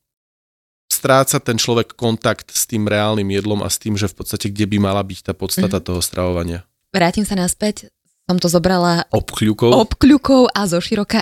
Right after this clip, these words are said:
Speaker 2: ale poďme k tým etiketám.
Speaker 1: Mhm.
Speaker 2: Ako ich môžeme teda, e, čítať, ako sa môžeme v tom celom zorientovať? Je nejaká regulácia, e, zo štátu? Určite musí byť. A aká a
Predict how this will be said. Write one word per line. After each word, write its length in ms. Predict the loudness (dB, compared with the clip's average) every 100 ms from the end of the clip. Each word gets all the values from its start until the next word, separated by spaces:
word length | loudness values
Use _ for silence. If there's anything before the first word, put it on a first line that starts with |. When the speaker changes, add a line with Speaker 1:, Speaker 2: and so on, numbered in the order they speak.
| -2
Speaker 2:
ale 240 | -4 -4
poďme 320 | -2 0 0
k 160 | 0 -4
tým 40 | -4
etiketám. 500 | -4 -4 -10 -14 -20 _ _
Speaker 1:
Mhm. 300 | 0 2 0 -2 _ _ _ -10
Speaker 2:
Ako 240 | -8 -4
ich 140 | -4 -2
môžeme 440 | -2 -2 -2 -4
teda, 480 | -4 -4 -4 -4 -6
e, 200 | -6 -6
čítať, 300 | -4 -4 -2
ako 180 | -4 -6
sa 120 | -4
môžeme 240 | -2 -2 -2
v 100 | -2
tom 140 | -4
celom 540 | -2 -4 -2 -2 -2 -4
zorientovať? 800 | -2 0 0 0 -2 -4 -6 -12 -20 _ _
Je 140 | 4
nejaká 320 | 4 2 -2 -6
regulácia, 640 | -6 -4 -6 -6 -4 -2 -2 -2
e, 60 | -6 -8 -10 -10 -18 _ _
zo 100 | -8
štátu? 480 | -2 -2 -2 0 0
Určite 640 | 2 -2 -4 -4 -6 -6 _
musí 280 | -2 0 0
byť. 280 | 2 0 -2
A 300 | -8 -4 -4
aká 280 | -4 -4 -2 -4
a 400 | -4 -4 -4 -6